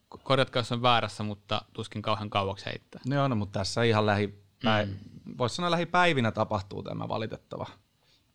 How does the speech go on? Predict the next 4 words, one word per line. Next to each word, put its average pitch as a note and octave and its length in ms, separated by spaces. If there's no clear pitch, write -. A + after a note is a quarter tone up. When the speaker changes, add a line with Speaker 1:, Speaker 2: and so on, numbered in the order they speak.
Speaker 2:
asia. - 420
Speaker 1:
Joo, A#2 260
ö, B2+ 340
täytyy A#2+ 300